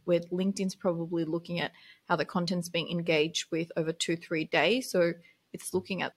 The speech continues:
analysis over a longer time than the first thirty minutes like it used to. And on the weekend, there's a segment of the market that becomes really active.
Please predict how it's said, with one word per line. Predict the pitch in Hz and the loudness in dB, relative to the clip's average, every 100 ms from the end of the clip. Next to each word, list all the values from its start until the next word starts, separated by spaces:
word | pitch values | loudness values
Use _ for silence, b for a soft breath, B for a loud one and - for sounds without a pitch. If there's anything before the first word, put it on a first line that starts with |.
| - | -4
analysis | 180 175 165 170 - 170 170 - | 2 2 2 0 -2 -4 -4 -4
over | 175 170 | -4 0
a | 165 | 0
longer | 165 170 170 | 2 0 0
time | 165 170 160 165 | -2 -2 -2 0
than | 165 | 0
the | 165 | -2
first | - 170 165 170 - - | 2 4 6 2 -4 4
thirty | 165 165 | 4 4
minutes | 170 180 247 - | 0 0 -2 -2
like | 208 202 | -2 -2
it | 170 | -4
used | 160 196 - | -4 -4 -2
to. | 262 339 - _ 170 | -2 -2 -4 _ 0
And | 175 175 170 - _ - | 2 2 -2 -8 _ 0
on | 208 | 2
the | 196 | 2
weekend, | 175 196 208 202 180 | 4 4 4 2 2
there's | 175 175 - B B B 185 | 0 -2 -12 B B B -6
a | |
segment | - 185 185 190 | 2 2 2 -4
of | 180 | -2
the | 180 | -2
market | 170 180 196 185 | 2 2 2 -2
that | 170 - | -4 -4
becomes | - 175 165 175 | -4 -2 -2 0
really | 170 - - | 0 0 -2
active. | 180 - 190 - 214 - | -2 -4 -4 -2 -4 -8